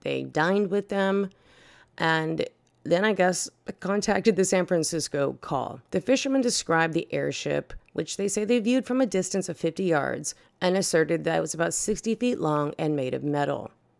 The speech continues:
According to the correspondent, A K A reporter for the Call, they say that these two fishermen have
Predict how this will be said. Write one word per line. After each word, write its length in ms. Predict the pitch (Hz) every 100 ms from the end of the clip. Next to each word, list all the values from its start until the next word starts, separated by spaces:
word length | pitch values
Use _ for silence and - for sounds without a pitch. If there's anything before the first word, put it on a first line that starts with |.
| _
According 540 | - 160 - 226 233 226
to 120 | 220
the 60 | 196
correspondent, 720 | 190 185 175 160 160 156 -
A 160 | 151 143
K 200 | 151 -
A 160 | 165 170
reporter 500 | 214 - 208 208 214
for 120 | 220
the 100 | 220
Call, 320 | 180 151 156
they 180 | 156 170
say 240 | - 180
that 160 | 170 165
these 180 | 165 160
two 200 | - 151
fishermen 600 | - 254 - 233 226 220
have 460 | 208 156 185 185